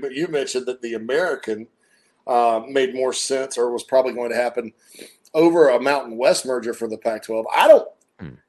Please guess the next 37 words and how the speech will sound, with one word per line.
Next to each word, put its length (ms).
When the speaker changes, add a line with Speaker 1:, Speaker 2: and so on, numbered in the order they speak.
Speaker 1:
I 80
don't 160
know 160
about, 340
like, 240
University 440
of 100
North 280
Texas 680
be-, 240
bringing 320
a 40
lot 280
to 60
the 100
table 580
i-, 180
in 100
that 180
scenario. 640
Uh, 240
maybe 180
if 80
it 120
was 140
the 120
Americans' 520
previous 580
lineup, 400
I, 40
I 180
would 180
think. 380
But 160
as 160
a 60
traditionalist, 760